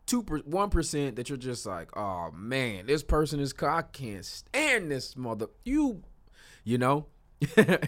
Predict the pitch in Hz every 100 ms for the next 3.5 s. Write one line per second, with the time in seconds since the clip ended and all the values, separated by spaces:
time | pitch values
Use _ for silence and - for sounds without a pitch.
0 | - 165 - - - - - - _ 104
1 | 139 147 160 135 120 117 104 90 117 117
2 | 127 139 143 151 135 135 135 120 135 131
3 | 135 120 117 113